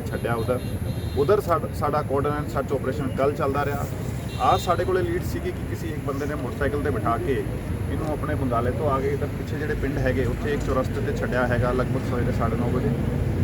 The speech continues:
ਉਸ ਤੋਂ ਬਾਅਦ ਸਾਡੇ ਕੋਲੇ ਹੋਰ ਸਪੈਸੀਫਿਕ ਲੀਡ ਆਈ, ਲਗਭਗ, ਅ, ਮੇਰੇ ਖਿਆਲ ਪੰਜ ਵਜੇ ਦਾ ਟਾਈਮ ਰਿਹਾ ਹੋਏਗਾ ਤੇ ਉਦੋਂ ਦੱਸਿਆ ਗਿਆ ਕਿ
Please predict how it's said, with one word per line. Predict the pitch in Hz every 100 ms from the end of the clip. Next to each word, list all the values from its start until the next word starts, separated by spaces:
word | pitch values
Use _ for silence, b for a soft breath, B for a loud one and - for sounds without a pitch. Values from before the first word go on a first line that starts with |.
| -
ਉਸ | -
ਤੋਂ | - 208
ਬਾਅਦ | - 147 202
ਸਾਡੇ | - 185 180
ਕੋਲੇ | 185 175
ਹੋਰ | 165 202
ਸਪੈਸੀਫਿਕ | - 175 170 - -
ਲੀਡ | 160 156
ਆਈ, | 143 156 - - - - 131
ਲਗਭਗ, | 151 147 165
ਅ, | 170 165 170 - - - - - - - - 127 127 120 - - - - 113 117 - - - -
ਮੇਰੇ | -
ਖਿਆਲ | 160 -
ਪੰਜ | 160 170
ਵਜੇ | 180
ਦਾ | 175
ਟਾਈਮ | 165 156 147
ਰਿਹਾ | 156
ਹੋਏਗਾ | 143 110 139 - - - -
ਤੇ | -
ਉਦੋਂ | - -
ਦੱਸਿਆ | 185 175 185
ਗਿਆ | 175
ਕਿ | 185